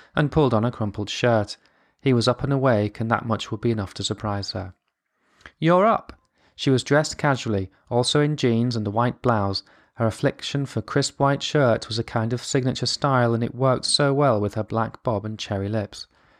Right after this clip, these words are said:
They were colleagues now. An office romance was too big a risk for their partnership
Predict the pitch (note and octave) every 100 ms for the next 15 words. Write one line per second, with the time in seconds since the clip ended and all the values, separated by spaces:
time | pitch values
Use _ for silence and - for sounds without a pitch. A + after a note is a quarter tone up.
0 | _ _ A#2+ B2 A2+ D3+ C3 G#2+ G#2 B2+
1 | A#2 A2+ A2+ - _ B2+ C3+ - C3+ C#3+
2 | C3+ A#2 G#2+ G#2+ A2 - C3 A2+ A2+ A2+
3 | A#2+ A2 - G#2+ G2+ - A#2+ G#2+ A2 -
4 | A#2+